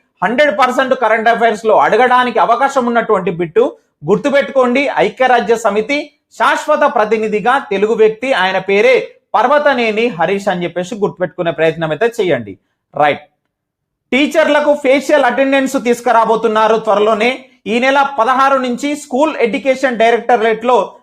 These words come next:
మరి అమలు చేయబోతున్నారు. తొలుత హైదరాబాద్ లో దీన్ని అమలు చేస్తారంట. తర్వాత డిఈఓ ఆఫీసులలో పా-, డిఈఓ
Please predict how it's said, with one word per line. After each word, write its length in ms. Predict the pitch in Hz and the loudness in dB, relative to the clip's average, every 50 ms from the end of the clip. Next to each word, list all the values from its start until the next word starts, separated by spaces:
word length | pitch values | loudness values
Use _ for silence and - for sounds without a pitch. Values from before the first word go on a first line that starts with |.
| _ - | _ -2
మరి 120 | 214 220 | 0 2
అమలు 280 | 202 180 185 226 262 294 | 2 2 2 2 0 0
చేయబోతున్నారు. 1000 | 285 285 254 247 247 240 233 233 233 233 226 214 208 202 202 - 233 247 247 - - _ _ _ | 0 0 0 0 2 2 2 2 2 0 -2 0 0 2 2 2 2 2 0 -2 -10 _ _ _
తొలుత 260 | 220 233 254 277 - | -2 0 0 0 0
హైదరాబాద్ 680 | 302 269 226 196 208 240 240 214 269 269 269 269 254 254 | 0 0 0 0 0 0 2 2 2 2 2 2 0 0
లో 140 | 262 262 262 | 0 0 0
దీన్ని 260 | 220 208 240 233 220 | 0 0 -4 -4 -2
అమలు 260 | 202 196 208 226 247 247 247 | -2 0 0 0 0 0 0
చేస్తారంట. 520 | 247 226 220 - 247 220 208 202 196 185 226 240 247 - - _ _ _ | -2 -2 0 0 0 2 2 2 2 2 0 0 0 -4 -10 _ _ _
తర్వాత 340 | 220 208 220 247 269 247 277 | 0 2 2 2 2 2 2
డిఈఓ 420 | 269 240 196 185 233 254 269 269 | 0 0 0 -2 -2 -2 0 0
ఆఫీసులలో 640 | 277 269 247 226 214 233 233 - 240 240 233 240 240 | 2 2 2 0 0 -2 -4 0 0 2 2 2 2
పా-, 420 | 226 233 220 214 208 - - 175 175 | 2 2 2 2 2 0 -2 -8 -10
డిఈఓ 680 | 160 156 208 233 262 269 277 269 262 262 262 226 | -8 -6 -6 -4 -4 -2 -2 0 2 2 2 2